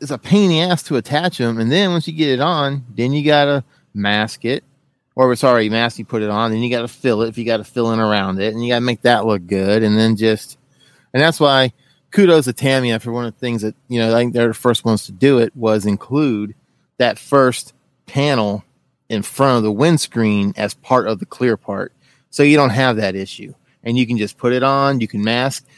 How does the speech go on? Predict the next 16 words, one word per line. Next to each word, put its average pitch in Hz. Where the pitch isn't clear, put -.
and 131
you 185
can 196
even 185
use 180
super 214
glue 110
if 101
you 107
want 104
to, 104
to 127
glue 127
that 113
part 113
in. 107